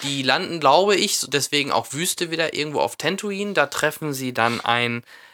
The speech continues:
eine, ich tippe mal irgendwie eine, vielleicht eine Verwandtschaft auch von, von, äh, Luke Skywalker oder sowas. Ähm,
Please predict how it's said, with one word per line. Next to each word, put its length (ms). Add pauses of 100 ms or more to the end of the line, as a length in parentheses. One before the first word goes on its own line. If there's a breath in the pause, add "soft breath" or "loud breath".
(160 loud breath)
eine, 320
ich 240
tippe 260
mal 340
irgendwie 240
eine, 120
vielleicht 300
eine 80
Verwandtschaft 640
auch 160
von, 460
von, 400
äh, 360
Luke 200
Skywalker 760
oder 180
sowas. 340 (480 loud breath)
Ähm, 220